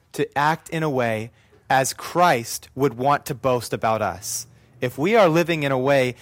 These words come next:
that Christ could boast for us, we are bringing glory to his name. And then, um, verse nineteen, addressing other, ano-, one another in, in psalms and hymns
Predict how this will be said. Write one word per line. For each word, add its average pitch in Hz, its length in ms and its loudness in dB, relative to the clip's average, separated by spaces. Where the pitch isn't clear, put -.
that - 180 -2
Christ 143 380 0
could 139 120 -6
boast 135 260 0
for 123 180 -2
us, 131 360 0
we 139 280 0
are 127 100 2
bringing 117 320 -6
glory 110 340 -2
to 104 120 -8
his 98 240 -10
name. 98 360 -12
And 143 200 0
then, 151 280 2
um, 135 340 0
verse 135 280 -4
nineteen, 135 360 -4
addressing 131 440 -4
other, 139 220 -2
ano-, 139 300 -2
one 151 180 0
another 127 380 0
in, 127 460 -8
in 127 160 -6
psalms 151 540 0
and 117 140 -8
hymns 139 460 -4